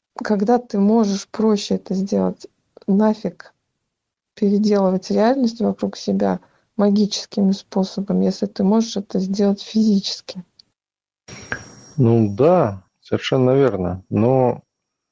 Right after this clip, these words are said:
Speaker 2: есть какие-то моменты, которые очень сильно дополняют физические, да? То есть формирование обстоятельств,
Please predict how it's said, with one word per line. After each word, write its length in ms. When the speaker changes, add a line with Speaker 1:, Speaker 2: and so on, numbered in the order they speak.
Speaker 2:
есть 260
какие-то 440
моменты, 600
которые 840
очень 520
сильно 380
дополняют 720
физические, 720
да? 220
То 1080
есть 100
формирование 640
обстоятельств, 1000